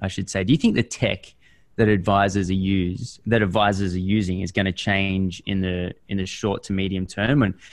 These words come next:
and what are the big differences, uh, in tech that you're using now compared to five years ago?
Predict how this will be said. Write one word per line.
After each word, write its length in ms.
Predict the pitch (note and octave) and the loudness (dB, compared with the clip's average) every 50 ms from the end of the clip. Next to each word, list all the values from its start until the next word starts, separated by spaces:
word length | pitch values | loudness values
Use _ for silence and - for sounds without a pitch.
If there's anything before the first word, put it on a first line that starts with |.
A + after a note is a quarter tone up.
| - - | -8 -2
and 120 | - A#2 B2+ | 0 2 4
what 120 | D3 D#3+ | 4 4
are 40 | E3 | 4
the 80 | D#3 | 2
big 300 | C#3 A#2+ - B2+ A#2 G#2 | 0 0 0 0 0 0
differences, 880 | G2 A#2+ A2+ - - - G#2 G2+ - - G2+ G2+ G2 F#2+ F#2 F2+ F#2+ - - _ _ _ _ _ _ _ _ _ _ - - - | 0 -2 -2 -2 -2 -4 -4 -4 -4 -2 0 0 0 0 -2 -4 -10 -14 -18 _ _ _ _ _ _ _ _ _ _ -18 -10 -4
uh, 200 | F#2 F#2 F2+ - - - _ _ | -2 0 0 0 -2 -6 _ _
in 500 | - - B2 B2 A#2+ A#2 A2+ A2 G#2 G2+ - - _ - | -6 0 2 4 4 4 4 4 2 0 -4 -12 _ -20
tech 440 | - - - A2 F#2 F2 - - - - | -10 -4 -2 0 0 0 -2 -6 -4 -2
that 140 | A2 G#2 | -2 0
you're 220 | F#2+ A2 A2+ A2+ A2+ | 0 2 2 2 4
using 380 | A2 A2 G#2+ G2+ G2 G#2 G#2 | 2 2 0 0 2 2 2
now 200 | G2+ G2 G2 F#2+ | 2 2 2 0
compared 380 | F#2+ - - G2 - G2 F#2 E2+ | 0 -2 -4 -4 -2 -2 -4 -4
to 60 | - | -6
five 280 | F2+ - - F#2 E2+ E2+ | -6 -6 -4 -4 -4 -4
years 200 | F2+ F#2 F#2 F#2+ | -4 -4 -2 -2
ago? 180 | F#2+ F2+ - | -2 -4 -4